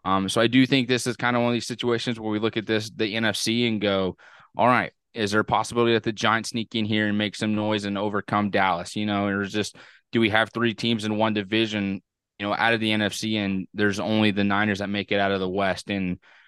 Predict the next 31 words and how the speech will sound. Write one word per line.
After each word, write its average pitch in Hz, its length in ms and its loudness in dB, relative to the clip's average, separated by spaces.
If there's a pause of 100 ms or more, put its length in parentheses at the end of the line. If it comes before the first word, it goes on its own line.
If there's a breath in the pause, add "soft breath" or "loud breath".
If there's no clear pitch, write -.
(460 soft breath)
it's 110 140 -2
kinda 113 200 2
crazy 110 360 2
to 107 80 -2
think 110 300 -2
that, 104 180 -2
you 104 80 -6
know, 98 100 0 (180)
two, 127 220 0
three 117 240 0
years 120 180 4
ago, 107 160 2
we 104 100 2
were 104 40 2
looking 104 180 -2
at 101 80 -4
the 101 120 -6
N 104 60 -4
F 95 80 -4
C 101 120 -6
West, 101 260 0
like, 92 140 -2
the 95 80 -6
best 95 300 0
division 98 300 2
of 92 80 -6
football. 98 420 2
And 92 100 -4
now 95 160 -2
it's 95 100 -6
like, 85 140 -6